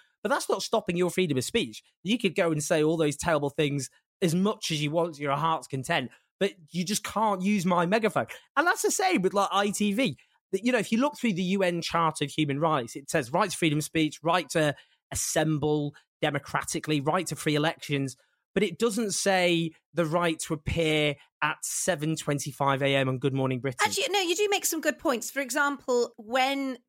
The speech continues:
Speaker 2: people are, people can be horrible about me. I don't mind. I'm tough. I can cope with that. But, you know, as a result, I have had to sue quite a lot of people for libel. So it, it's like that, isn't it? It's consequence speech.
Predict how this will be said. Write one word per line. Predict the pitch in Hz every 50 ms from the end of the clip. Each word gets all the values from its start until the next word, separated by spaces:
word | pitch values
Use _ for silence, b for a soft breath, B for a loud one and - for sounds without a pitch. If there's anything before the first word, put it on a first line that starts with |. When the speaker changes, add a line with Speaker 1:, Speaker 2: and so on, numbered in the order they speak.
| _ _
Speaker 2:
people | - 254 240 233 - - 220 214 214 208 208 202 -
are, | 208 202 190 190
people | - - 269 302 302 - 208
can | - - 226 220
be | 226 220 226
horrible | 220 220 226 233 240 208 226 220
about | 220 - - 226 226 220
me. | 220 220 226 240 247 - - -
I | 220 233 233
don't | 214 233 226 220
mind. | 220 220 220 226 233 240 240 -
I'm | 214 220 220 214
tough. | - - 233 220 214 - - -
I | - 214 226 226
can | 226 - 233 220
cope | 202 - 269 247 240 247
with | 220 214 185
that. | 226 220 226 - B B B B B B B -
But, | 277 - 254
you | 277 269
know, | 262 - -
as | 269 294 285 285
a | 294 269
result, | 269 226 254 247 233 -
I | 233 240
have | 233 226 233 233 233
had | - - 214 226 226 -
to | -
sue | 214 - - - 233 220 220 214 208 b b b b b b
quite | - 254 240 226 226 233
a | 220
lot | 226 202 -
of | 214 -
people | - 220 208 - 202
for | - - 214
libel. | 214 214 208 202 190 180 - 143 - _ _ _ _ _ _ _ _ _ _ -
So | - - 262 247 247
it, | 254 -
it's | 285 - 277 294 277 - -
like | 294 269 254 233
that, | 277 262 240
isn't | 240 240 202 220 214
it? | 202 220
It's | 240 233 -
consequence | - - - 277 285 277 277 - - 262 - - 247 226 196 - -
speech. | - - - 196 165 - - - - - -